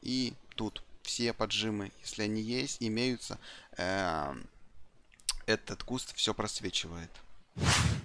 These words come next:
Так, друзья, и на этом, э, первая серия на карте Карелия подходит к концу. Вот, не забываем прожимать лайкосы,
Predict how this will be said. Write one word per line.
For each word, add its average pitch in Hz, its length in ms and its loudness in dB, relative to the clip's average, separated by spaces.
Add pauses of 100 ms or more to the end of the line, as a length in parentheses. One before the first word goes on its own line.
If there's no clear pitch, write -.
(840)
Так, 143 140 10
друзья, 139 260 6
и 143 40 10
на 147 120 8
этом, 135 320 6
э, 127 180 6
первая 135 340 6
серия 110 920 6
на 123 180 2
карте - 300 0
Карелия 110 560 0
подходит 120 460 -6
к - 40 -10
концу. 160 460 -6 (340)
Вот, 113 300 2 (140)
не 110 80 -4
забываем 127 260 2
прожимать 113 400 -2
лайкосы, 127 540 0